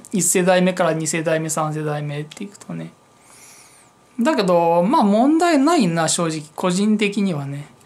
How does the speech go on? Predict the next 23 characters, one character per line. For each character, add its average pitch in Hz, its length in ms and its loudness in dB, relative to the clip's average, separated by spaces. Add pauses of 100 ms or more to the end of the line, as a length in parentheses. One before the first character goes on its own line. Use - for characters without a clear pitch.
(680)
あ、 208 420 -2
こ 254 100 -4
の 240 60 0
辺 294 160 4
は 311 60 4
も 285 140 4
う - 40 -4
好 - 140 0 (100)
み 196 100 4
の 170 100 0
問 170 220 -2
題 180 260 -2 (180)
じ 208 120 -4
ゃ 202 40 -2
な 214 80 -2
い 214 60 -4
か 175 100 -4
な 147 180 -4
と 170 140 -12
思 160 140 -10
い 156 60 -12
ま 156 160 -10
す。 - 160 -14